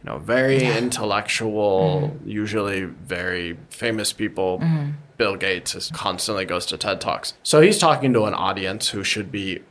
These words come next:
Speaker 1: very intellectual.
Speaker 2: Mm-hmm.
Speaker 1: And he does a great job of explaining economic mobility with props. He brings out boxes, he gives examples that, like, from shoe to bicycle, and he has, like, little toy bicycle, little toy
Speaker 2: Mm.
Speaker 1: car.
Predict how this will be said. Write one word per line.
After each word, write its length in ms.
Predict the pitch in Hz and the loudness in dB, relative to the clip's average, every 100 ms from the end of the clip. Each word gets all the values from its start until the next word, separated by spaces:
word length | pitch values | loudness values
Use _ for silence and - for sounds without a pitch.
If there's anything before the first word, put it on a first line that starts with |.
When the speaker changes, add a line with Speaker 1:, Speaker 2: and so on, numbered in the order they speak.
| _ - | _ -18
Speaker 1:
very 380 | 117 127 117 | -4 0 0
intellectual. 520 | 101 92 - - - - | -2 -4 -8 -6 -6 -2
Speaker 2:
Mm-hmm. 200 | 202 240 - - | -2 -2 -4 0
Speaker 1:
And 180 | 151 135 | 2 4
he 100 | 170 | 4
does 220 | 190 196 | 4 4
a 40 | |
great 400 | 143 117 131 165 | 2 2 4 4
job 380 | 165 120 95 95 - | 4 2 2 0 -6
of 140 | 113 | -6
explaining 600 | 113 - - 123 123 117 | -2 -2 0 2 2 0
economic 680 | - - 123 110 104 101 - | -2 -4 -4 -2 -2 -2 -4
mobility 600 | 92 110 185 147 117 110 - - | -6 2 6 6 6 0 -4 -10
with 400 | 113 113 - - | -4 -4 -4 -10
props. 680 | - 135 - - - - - - | 0 2 2 -2 -4 -4 -6 -6
He 180 | - | 0
brings 380 | 131 131 127 120 | 2 2 2 0
out 300 | 107 76 - | -2 -4 0
boxes, 840 | 131 127 - - 135 127 120 117 - | 4 4 4 2 4 4 4 2 -2
he 160 | 113 95 | -4 -4
gives 300 | 107 104 101 | -2 -2 -4
examples 720 | 95 104 101 101 104 101 98 | -4 -2 -2 -2 -2 -2 -2
that, 200 | 95 71 | -2 -2
like, 360 | 87 85 80 - - | -2 -4 -6 -14 -6
from 220 | 120 107 | -2 0
shoe 500 | 101 - 202 156 139 | 2 4 6 8 6
to 160 | 135 127 | 4 0
bicycle, 720 | 107 110 117 - 113 98 78 | 0 2 2 2 0 0 -2
and 100 | 85 | -2
he 60 | 90 | -4
has, 180 | 98 98 | -2 0
like, 200 | 98 87 | -2 -4
little 320 | 85 104 113 | -4 0 0
toy 260 | - 110 107 | 0 2 2
bicycle, 760 | 104 104 - 104 - 73 69 175 | 2 0 -2 -4 -4 -2 0 2
little 260 | 180 180 | 2 2
toy 280 | 180 110 95 | 2 2 2
Speaker 2:
Mm. 40 | - | 2
Speaker 1:
car. 400 | 135 110 82 | 2 4 2